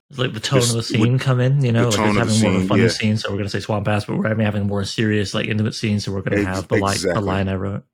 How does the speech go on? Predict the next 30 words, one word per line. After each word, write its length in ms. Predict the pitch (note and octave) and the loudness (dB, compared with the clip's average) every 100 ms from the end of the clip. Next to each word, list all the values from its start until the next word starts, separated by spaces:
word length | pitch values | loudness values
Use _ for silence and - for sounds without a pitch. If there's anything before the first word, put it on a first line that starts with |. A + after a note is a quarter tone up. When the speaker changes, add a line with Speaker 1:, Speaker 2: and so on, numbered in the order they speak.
| _ | _
Speaker 1:
uh, 140 | G#2 | -12
p-, 140 | - - | -12 -8
uh, 120 | G#2+ | -8
quoted 200 | - G#2 F2+ | -2 0 0
Speaker 2:
Yeah. 100 | F#2+ | 0
Speaker 1:
there, 80 | |
pardon 240 | G#2 G#2 A#2+ | -6 -8 -8
me. 60 | - | -12
Yeah. 120 | - A2+ _ _ _ | -18 -18 _ _ _
Speaker 2:
Yeah, 260 | G2+ G#2 G2 | 0 2 2
so, 240 | - G2 | 2 0
uh, 120 | G2+ G#2 | 0 -2
you 80 | G#2 | 0
know, 120 | F#2+ | 2
I 200 | A#2 B2 | 2 2
at 120 | A#2 | 2
least 160 | B2 A#2+ | 0 2
allow 140 | G#2+ | 2
myself 360 | G2+ F#2+ G2+ F#2 | 2 0 -2 -2
to 220 | - D#2+ - | -6 -10 -4
not 260 | F#2 G#2+ - | 0 0 -2
think 280 | A2 G2+ | -8 -6
and 160 | F#2 D#2 | -8 -6
just 220 | E2 D2+ - | -6 -8 -10
do 220 | D2 F2 F2 | -2 0 0
what 200 | E2 D#2+ | 0 -2
I 80 | D2+ | -2
know 180 | D2+ | -6
to 80 | D2 | -6
do. 240 | C#2 B1 | -8 -12